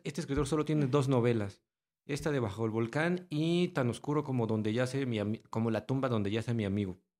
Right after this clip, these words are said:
que en realidad ese, esa segunda novela es una explicación de la de Bajo el Volcán. Es algo muy interesante, está padre. Yo les recomiendo mucho a Malcolm Lowry y también les recomiendo, este,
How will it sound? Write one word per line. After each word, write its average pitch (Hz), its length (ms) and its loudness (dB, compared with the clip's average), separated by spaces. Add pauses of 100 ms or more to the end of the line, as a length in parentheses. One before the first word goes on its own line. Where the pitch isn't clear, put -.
(680)
que 127 220 0
en 143 140 8
realidad 156 420 6
ese, 139 300 -2
esa 127 400 0
segunda 120 420 0
novela 131 480 0 (300)
es 151 160 2
una 156 160 4
explicación 147 680 6
de 151 120 8
la 123 180 6
de 117 120 6
Bajo 110 260 2
el 120 60 6
Volcán. 139 500 4 (100)
Es 151 140 0
algo 156 160 4
muy 151 160 6
interesante, 120 400 2
está 143 240 0
padre. 175 380 4 (360)
Yo 143 120 -2
les 151 120 4
recomiendo 127 420 2
mucho 127 260 2
a 117 40 2
Malcolm 123 360 2
Lowry 160 360 2 (380)
y 151 200 -2
también 131 280 0
les 131 100 -2
recomiendo, 135 680 0
este, 101 760 -4